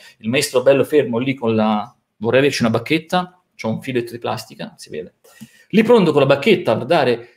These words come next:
il via all'attacco ai musicisti e io, "Ah, bel gesto, Statlankete", e lui mi aveva uno sguardaccio. Sì, però sono anche lì rare le occasioni in cui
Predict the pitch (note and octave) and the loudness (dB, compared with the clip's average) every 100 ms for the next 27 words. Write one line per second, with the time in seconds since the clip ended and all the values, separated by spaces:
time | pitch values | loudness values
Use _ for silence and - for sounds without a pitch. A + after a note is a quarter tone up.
0 | _ _ B2 A#2 A#2+ G3 B2+ A2 G#2 F2+ | _ _ -8 -4 -2 0 0 0 -4 -8
1 | - - A2 A2 - G#3 - - - B2+ | -16 -12 -4 -4 -2 -2 -4 -10 -2 0
2 | F3 C4 - C3 - - E3 - C#3+ F3+ | 0 -2 -4 -4 -6 -6 -10 -2 2 4
3 | C3+ C3 G#3+ F3+ A3 G#3+ D3 - - - | 4 2 2 4 4 4 2 0 -8 -2
4 | G3 B3 F3 A#2+ G#2+ G#2 - - A3 D#3+ | -2 0 -2 -4 -10 -14 -16 -12 -8 -6
5 | C3+ B2 B2 B2 - G#2+ A2 G2+ - C3 | -4 -2 -4 -6 -10 -12 -10 -12 -10 -14
6 | - - - - - D3 G#2+ - _ - | -14 -20 -20 -6 -4 -4 -6 -12 _ -2
7 | F#3 F#3+ F#3 D#3 C#3+ C3+ D#3 D3+ A#2+ F#2 | 0 2 0 0 0 -2 -2 0 -2 -4
8 | A#2 D#3+ D#3 A2+ A2+ A2+ C3 - B2+ B2 | -4 -2 0 0 -2 -4 -6 -6 -4 -2
9 | A#2+ A#2 C3+ A2 G#2+ | -4 -6 -4 -4 -6